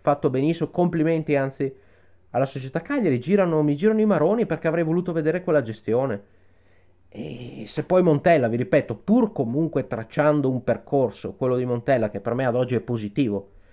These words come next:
sicuramente positivo, perché sei ottavo, ripeto, con una squadra da nono o decimo posto non puoi rimproverare niente.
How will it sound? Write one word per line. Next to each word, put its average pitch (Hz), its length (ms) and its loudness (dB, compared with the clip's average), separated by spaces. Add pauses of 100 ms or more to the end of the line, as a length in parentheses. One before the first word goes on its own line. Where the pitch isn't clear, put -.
sicuramente 170 760 4
positivo, 104 480 -6
perché 123 260 -6
sei 147 400 0
ottavo, 165 540 4
ripeto, 139 380 0
con - 100 -4
una 127 100 -2
squadra 143 320 2
da 123 160 0
nono 143 220 0
o - 20 -2
decimo 151 340 0
posto 156 300 -2
non 127 120 -4
puoi 135 140 -2
rimproverare 117 540 0
niente. 107 300 -6